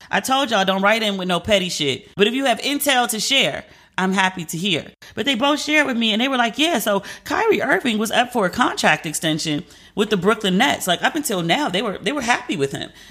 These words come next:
And I said, "Oh, really?" And they were like, "Yeah, so the contract extension is off the table because the owners are pissed with him about this vaccine situation." I said, "Well, how much more is he set to lose by refusing to get vaccinated?"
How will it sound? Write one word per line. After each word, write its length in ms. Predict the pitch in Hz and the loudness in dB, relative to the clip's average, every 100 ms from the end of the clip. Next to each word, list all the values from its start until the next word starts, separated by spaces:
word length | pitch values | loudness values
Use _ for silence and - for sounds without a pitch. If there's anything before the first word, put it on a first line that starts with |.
| - | -4
And 100 | 311 | -2
I 20 | |
said, 180 | - 285 | 0 2
"Oh, 180 | 349 | 2
really?" 340 | 370 508 359 160 | 2 0 0 -2
And 80 | - - - - | -8 -16 -20 -2
they 100 | 311 | 2
were 60 | 320 | 2
like, 180 | - | 0
"Yeah, 260 | 359 494 392 | -2 -2 -2
so 140 | 170 | -4
the 80 | 226 | -6
contract 480 | - 311 - 302 294 | -4 -2 2 2 2
extension 380 | 226 285 285 247 | -4 -2 -2 -2
is 100 | 190 | 0
off 240 | 220 254 | 2 0
the 80 | 214 | -2
table 500 | 196 254 269 220 226 - - _ - | 0 2 2 -2 -6 -14 -20 _ -10
because 240 | 190 220 | -2 0
the 120 | 190 | 0
owners 300 | 196 269 269 | 2 0 2
are 80 | 190 | -2
pissed 360 | 180 262 285 208 | -2 -4 -4 -2
with 140 | 208 | 0
him 160 | 208 202 | 0 0
about 280 | 185 185 | 2 0
this 160 | 196 180 | 0 -2
vaccine 500 | 185 214 214 233 277 | 2 2 0 -2 -2
situation." 720 | - 165 165 147 139 - 113 - - _ - | -2 -6 -2 -2 -2 -4 -10 -12 -20 _ -2
I 100 | 339 | -2
said, 300 | 330 302 247 | 2 0 2
"Well, 200 | 285 - - | -2 -4 -8
how 180 | - 339 | -2 0
much 260 | 349 339 285 | 2 0 2
more 480 | 285 392 320 220 - - - - | 2 4 2 2 -2 -18 -20 -6
is 160 | 294 285 | -4 -2
he 140 | 330 | -2
set 340 | - 311 285 | 0 2 0
to 100 | - | -2
lose 540 | 277 349 403 190 160 - - _ _ - | -2 0 2 0 -4 -8 -20 _ _ -4
by 160 | 214 294 | 4 4
refusing 640 | 302 294 294 330 302 294 | 4 0 0 2 2 0
to 100 | 285 | 0
get 200 | 269 233 | -2 2
vaccinated?" 760 | 269 415 - 220 165 131 - | 2 2 -4 -2 -2 -4 -10